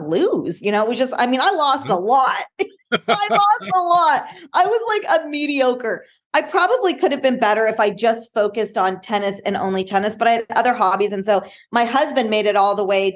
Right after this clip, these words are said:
Speaker 1: to, um, the U S A team, went to World Team Cup, like, he, and playing against him, like, I got pretty good. Like, I could hit the ball hard, but I was just never, uh, I just never got to the place of, um, you know,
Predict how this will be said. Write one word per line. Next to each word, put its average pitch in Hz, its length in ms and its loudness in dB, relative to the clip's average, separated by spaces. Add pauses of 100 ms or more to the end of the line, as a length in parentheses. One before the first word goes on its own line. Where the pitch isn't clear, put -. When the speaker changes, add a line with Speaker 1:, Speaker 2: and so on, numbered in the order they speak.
Speaker 1:
to, 185 540 0 (340)
um, 202 200 0
the 202 140 0
U 214 120 2
S 208 140 0
A 196 160 0
team, 254 540 0
went 202 300 -4
to 226 120 0
World 190 380 0
Team 311 300 -2
Cup, 262 300 2
like, 208 240 2
he, 247 240 -10
and 240 200 2 (340)
playing 320 280 2
against 240 340 0
him, 277 180 2
like, 214 180 2
I 214 100 2
got 214 220 0
pretty 202 180 -4
good. 170 260 -2
Like, 160 180 -6
I 175 40 -4
could 202 160 -8
hit 233 160 0
the 202 60 -4
ball 277 340 4
hard, 269 540 4
but 233 100 2
I 208 40 4
was 220 160 -2
just 254 180 -10
never, 262 800 2 (360)
uh, 220 300 2
I - 80 0
just 269 160 -6
never 269 220 -2
got 233 340 2
to 240 200 -2
the 214 140 -2
place 214 440 0
of, 180 460 4 (440)
um, 156 580 -2 (260)
you 220 140 0
know, 165 360 -2